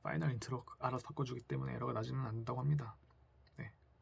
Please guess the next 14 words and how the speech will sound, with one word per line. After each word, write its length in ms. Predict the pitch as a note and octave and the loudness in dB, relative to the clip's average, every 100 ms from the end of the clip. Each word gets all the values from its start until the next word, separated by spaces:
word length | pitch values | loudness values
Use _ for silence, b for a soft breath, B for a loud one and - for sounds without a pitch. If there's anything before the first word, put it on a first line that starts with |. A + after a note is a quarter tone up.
| - - - - - - - - - - - - - - _ - - - | -20 -20 -20 -20 -20 -20 -20 -20 -20 -20 -20 -20 -20 -20 _ -20 -12 -6
아, 120 | C#3+ | -6
그다-, 240 | - C#3+ D3+ | -4 -8 -4
그래서 320 | B2+ C#3 C3 | -2 0 0
지역 260 | - D3+ D3 | 0 0 2
클래스에서 560 | C#3 - B2 A2+ F#3 - B B B - - _ | 2 2 0 2 0 -2 B B B -20 -20 _
뭐 100 | C3+ | -8
이런 140 | B2 B2 | -6 -4
걸 120 | C3 | 2
읽으면 240 | D3+ D#3 D3 | 4 4 4
됩니다. 520 | A2+ A#2 A#2 B2 - - - | 0 -2 -4 -6 -10 -20 -14
이게 240 | B2+ A#2 - | -4 -4 -2
그 140 | - | 2
이유가 560 | C3 B2+ C3+ C3+ C#3+ - | 2 4 4 4 4 2
왜냐면은 520 | B2 B2+ B2 B2 F#3 | 0 2 2 2 2